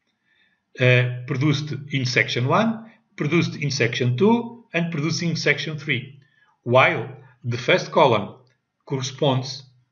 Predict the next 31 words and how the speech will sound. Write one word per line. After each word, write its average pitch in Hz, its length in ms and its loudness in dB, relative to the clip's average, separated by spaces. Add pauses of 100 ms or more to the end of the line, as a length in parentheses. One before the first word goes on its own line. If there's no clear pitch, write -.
to 147 220 0
the, 131 520 0 (260)
uh, 127 400 4
quantity 147 800 -2 (440)
produced, 120 520 0 (760)
uh, 123 460 2
in 135 120 -2
section 123 420 -2
one. 147 420 2
So 110 200 -2
if 120 200 -4
we, 123 380 2 (260)
if 123 280 -4
we 131 160 0
consider 123 380 0
these 113 280 -2
variables 117 500 -2
here, 143 340 -6 (240)
we 123 80 -2
see 127 260 0 (140)
that 120 220 2
the 117 60 -8
second 127 360 -2
index 120 460 0
is, 120 280 -8
is, 113 400 -8 (100)
is 107 140 -6
one, 165 360 2 (260)
and 123 160 -2
second 156 420 -2
index 123 460 -2